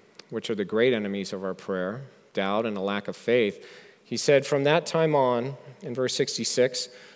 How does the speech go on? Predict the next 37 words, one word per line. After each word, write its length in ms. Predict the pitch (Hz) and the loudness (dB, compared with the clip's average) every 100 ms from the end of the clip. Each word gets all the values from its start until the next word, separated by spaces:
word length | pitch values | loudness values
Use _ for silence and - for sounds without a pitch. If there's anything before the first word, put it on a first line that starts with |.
| _ | _
"from 180 | - 135 | -4 2
that 180 | 160 165 | 2 2
time 260 | 175 151 | 2 4
many 220 | 147 175 | 4 6
of 80 | 190 | 6
his 140 | 175 165 | 4 4
disciples 480 | 156 156 143 139 | 2 4 4 2
went 160 | 147 123 | 0 4
back 260 | 127 123 123 | 4 4 2
and 160 | 117 | 2
walked 300 | 123 143 170 | 4 4 4
with 140 | 139 - | -2 0
him 220 | 127 117 | 0 2
no 320 | 131 175 196 | 4 6 6
more. 520 | 190 175 135 87 - - - - _ | 6 8 6 4 -4 -16 -20 -20 _
Then 200 | 120 143 | 0 0
Jesus 260 | 135 156 151 | 0 0 2
said 220 | 151 147 | 4 4
to 60 | 151 | 4
the 100 | 143 | 2
twelve, 400 | 147 131 127 117 | 4 6 4 2
'Do 80 | |
you 240 | 135 185 202 | 0 2 4
also 400 | 147 190 190 196 | 6 6 6 4
want 240 | 196 190 | 4 2
to 80 | 190 | 4
go 160 | 190 196 | 6 6
away?'" 400 | 190 196 208 220 - - - _ _ _ _ _ _ _ _ _ _ _ _ _ _ _ _ _ _ _ _ | 8 6 6 2 -12 -20 -20 _ _ _ _ _ _ _ _ _ _ _ _ _ _ _ _ _ _ _ _
Because 320 | - - 123 | -14 -4 -2
they 100 | 120 | -2
wouldn't 300 | 113 120 113 - - - _ _ _ _ | -2 -2 -4 -10 -20 -20 _ _ _ _
give 120 | 127 | -8
him 220 | 127 123 120 - _ _ _ | -8 -10 -14 -20 _ _ _
bread, 380 | - 113 123 139 - _ _ _ _ _ _ _ _ _ _ - | -6 -4 -4 -10 -16 _ _ _ _ _ _ _ _ _ _ -16
show 280 | - 113 | -8 -4
him 100 | 117 117 | -4 -6
miracles, 680 | 117 120 110 113 120 - | -6 -6 -6 -6 -8 -12